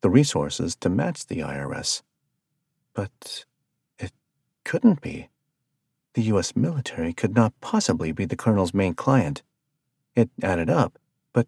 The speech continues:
it did not make any sense. Had the I R S, the last federal agency on the planet,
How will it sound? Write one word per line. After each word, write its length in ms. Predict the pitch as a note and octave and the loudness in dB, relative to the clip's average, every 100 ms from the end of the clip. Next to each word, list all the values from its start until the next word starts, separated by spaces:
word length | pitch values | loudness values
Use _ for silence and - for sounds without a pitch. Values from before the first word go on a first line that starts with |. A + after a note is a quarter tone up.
| _ _ - | _ _ -10
it 140 | G#2+ | -10
did 140 | - - | -4 -2
not 200 | F#3+ F3 | 0 0
make 200 | F3 B2 | 0 2
any 100 | G2+ | 0
sense. 600 | - - F#3 - - - _ _ _ _ _ _ _ _ _ | 0 0 0 0 -6 -8 _ _ _ _ _ _ _ _ _
Had 220 | - G2+ | 0 0
the 180 | E2+ F#2+ | 2 -2
I 180 | - F#2+ | 0 2
R 260 | G2+ G#2 F2+ | 2 2 0
S, 460 | E2 C#3 - - - _ - | 0 -2 -4 -10 -16 _ 4
the 100 | A2 | 4
last 440 | G#2 G2+ G2 - | 6 4 2 -2
federal 460 | - A2 F#2+ F#2 E2 | 2 4 6 4 2
agency 420 | F2+ G2 A#2 C#3+ | -2 0 0 0
on 80 | A2+ | 0
the 80 | D#2 | 0
planet, 460 | - F2 A#2 C#3+ | -6 -4 -2 -4